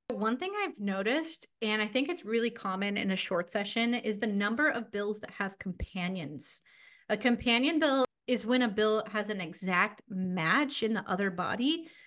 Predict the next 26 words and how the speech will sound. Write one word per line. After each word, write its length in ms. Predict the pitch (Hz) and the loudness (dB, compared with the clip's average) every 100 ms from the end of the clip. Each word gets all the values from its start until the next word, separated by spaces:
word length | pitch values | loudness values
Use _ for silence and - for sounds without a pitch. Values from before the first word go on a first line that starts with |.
| _ _ | _ _
For 200 | 240 247 | 8 8
example, 640 | - 202 202 254 269 220 196 | 8 2 2 2 4 0 0
House 340 | 196 226 240 | 2 2 2
Bill 300 | - 226 208 | 0 0 0
two 340 | 202 - 269 233 | -4 -2 2 2
zero 300 | 226 214 202 | 2 0 0
five 340 | 196 196 185 - | -2 -2 -2 2
eight 540 | 285 269 240 196 - | 2 4 2 0 -4
from 180 | 214 208 | -6 -2
Representative 500 | 208 208 208 196 196 | -4 -2 -4 -2 -4
Riccelli 800 | 202 - 262 339 233 208 202 - - _ - | -8 -4 0 4 6 4 0 -4 -14 _ 0
would 120 | 220 | 4
allow 460 | 226 233 214 202 - | 6 6 4 2 -2
all 260 | 233 330 339 | -2 -2 -4
kids 440 | - 262 202 - | -2 0 0 -4
in 220 | 208 202 | -4 0
grades 340 | 202 208 190 - | 2 2 0 -4
K 240 | - 254 | 0 0
through 200 | 247 220 | 0 -4
twelve 380 | 208 220 208 202 | -2 -2 0 -4
to 120 | - | -6
receive 640 | 196 202 - 202 196 208 - - | -4 -4 -6 -6 -6 -6 -10 -4
free 160 | 220 | -2
school 280 | 220 - 196 | -2 -4 -4
meals, 560 | 175 185 269 415 - - _ _ - | -4 -2 -2 -2 -6 -8 _ _ 2
regardless 760 | 220 208 202 202 226 220 - | 4 4 2 2 2 2 0